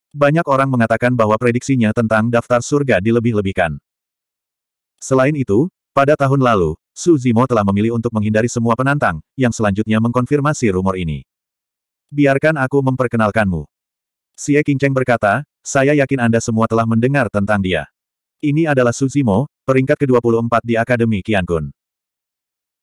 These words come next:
Pada tahun lalu, Su Zimo telah menghindari semua penantang, menyebabkan evaluasinya pada Heaven Roll turun. Peringkatnya telah turun dari ketujuh belas menjadi dua puluh empat.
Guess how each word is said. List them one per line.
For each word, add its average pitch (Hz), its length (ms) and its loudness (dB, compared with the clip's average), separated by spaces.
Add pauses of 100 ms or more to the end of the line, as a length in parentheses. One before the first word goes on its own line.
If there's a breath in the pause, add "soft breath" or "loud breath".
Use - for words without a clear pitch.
(200)
Pada 143 240 2
tahun 135 240 0
lalu, 110 320 2 (240)
Su 170 240 2
Zimo 139 240 2
telah 117 240 0
menghindari 104 320 0
semua 110 320 -2
penantang, 123 440 -2 (200)
menyebabkan 117 480 2
evaluasinya 110 560 0
pada 117 240 0
Heaven 127 320 -2
Roll 95 160 0
turun. 87 320 -2 (680)
Peringkatnya 147 480 0
telah 139 180 2
turun 131 240 2
dari 120 220 0
ketujuh 113 340 0
belas 110 240 0
menjadi 110 300 0
dua 127 260 0
puluh 123 160 0
empat. 95 240 -2